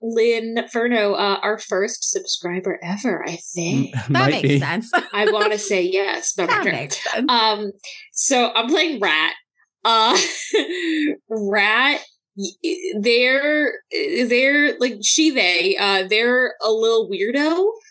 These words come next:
Speaker 1: Um, bangs that cover down to their nose.
Speaker 3: Oh, yeah.
Speaker 1: Straight hair.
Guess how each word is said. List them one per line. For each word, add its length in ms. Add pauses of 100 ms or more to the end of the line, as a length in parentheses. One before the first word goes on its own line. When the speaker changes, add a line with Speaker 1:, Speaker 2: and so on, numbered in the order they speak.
(680)
Speaker 1:
Um, 600 (760)
bangs 800
that 260
cover 720
down 320
to 80
their 140
nose. 480
Speaker 3:
Oh, 220 (240)
yeah. 160
Speaker 1:
Straight 960
hair. 600